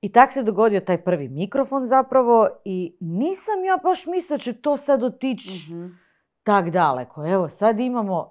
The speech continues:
Speaker 1: imam cijelu svoju liniju kozmetike. Prodajemo se po cijeloj Hrvatskoj. Evo, moram se, moram pohvaliti da je Majuška otvorila zastupništvo i u Švicarskoj,
Speaker 2: Bravo.
Speaker 1: e, prošle godine, krajem prošle godine. Em, taj segment igračaka se potpuno raširio.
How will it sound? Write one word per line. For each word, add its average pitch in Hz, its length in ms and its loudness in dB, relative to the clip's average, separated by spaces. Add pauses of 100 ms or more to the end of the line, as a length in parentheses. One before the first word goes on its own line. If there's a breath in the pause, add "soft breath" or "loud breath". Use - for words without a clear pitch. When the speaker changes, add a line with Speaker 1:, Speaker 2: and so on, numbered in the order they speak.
Speaker 1:
imam 190 200 -4
cijelu 285 480 4
svoju 254 280 2
liniju 220 360 -2
kozmetike. 156 680 -10
Prodajemo 240 500 0
se 202 160 -8
po - 140 -12
cijeloj 254 360 0
Hrvatskoj. 196 440 -4
Evo, 196 120 0
moram 214 220 -2
se, - 160 -10
moram 202 380 -4
pohvaliti 180 420 -4
da 170 60 -2
je 175 40 -2
Majuška 175 380 -6
otvorila 165 320 -6
zastupništvo 156 640 -10
i 147 40 -10
u - 20 -10
Švicarskoj, 135 580 -14 (520 loud breath)
Speaker 2:
Bravo. 160 340 -2
Speaker 1:
e, 147 40 -6
prošle 165 400 -6
godine, 139 400 -6
krajem 156 260 -6
prošle 147 280 -10
godine. 131 480 -10 (400 loud breath)
Em, 185 480 -2 (240)
taj 285 140 0
segment 262 460 -6
igračaka 214 500 -4
se - 220 -12
potpuno 185 420 -4
raširio. 139 800 -10